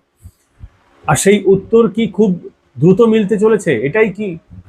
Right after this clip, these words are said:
রাজ্যের শাসক দলের আতঙ্কের কারণ? এখন দেখুন, শুধুমাত্র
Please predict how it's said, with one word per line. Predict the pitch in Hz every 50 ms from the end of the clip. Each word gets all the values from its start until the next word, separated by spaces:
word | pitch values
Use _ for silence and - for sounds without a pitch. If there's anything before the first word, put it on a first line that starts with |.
| _ _ _ _ _ _ _ _ _ -
রাজ্যের | 165 165 156 147 202 202
শাসক | 196 - - 160 - - 202
দলের | 180 165 185 202 208 202 190
আতঙ্কের | 165 147 - 185 196 196 190 190 190 185 185
কারণ? | - 139 147 185 190 170 120 101 - _ _ - - _ _ _ _ _ _ _ _ _ _ _ - - - _ _ _ _
এখন | - 170 202 262 262
দেখুন, | 254 254 254 277 226
শুধুমাত্র | - 220 202 226 233 247 240 247 - 240 254 254 262 262 254